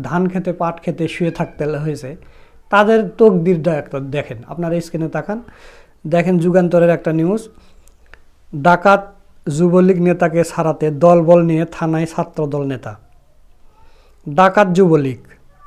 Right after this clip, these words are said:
এটা যুবলীগ ডাকাত, তাকে পুলিশে ধরে নিয়ে গেছে।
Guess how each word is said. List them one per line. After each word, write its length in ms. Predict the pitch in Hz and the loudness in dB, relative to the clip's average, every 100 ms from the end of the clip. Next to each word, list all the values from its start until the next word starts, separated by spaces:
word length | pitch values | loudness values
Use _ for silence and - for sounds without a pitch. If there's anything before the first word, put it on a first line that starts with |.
| - - - - | -20 -20 -20 -6
এটা 180 | 170 165 | 0 2
যুবলীগ 640 | 175 202 214 208 202 - | 4 6 6 6 4 4
ডাকাত, 460 | 170 170 156 147 - _ _ _ | 2 4 2 0 -6 _ _ _
তাকে 460 | 175 180 214 233 262 - - _ | 0 0 2 0 -2 -12 -20 _
পুলিশে 320 | 226 226 220 | 0 2 2
ধরে 240 | 165 175 180 | 4 4 4
নিয়ে 180 | 165 | 2
গেছে। 380 | 127 120 117 117 | -2 -8 -12 -16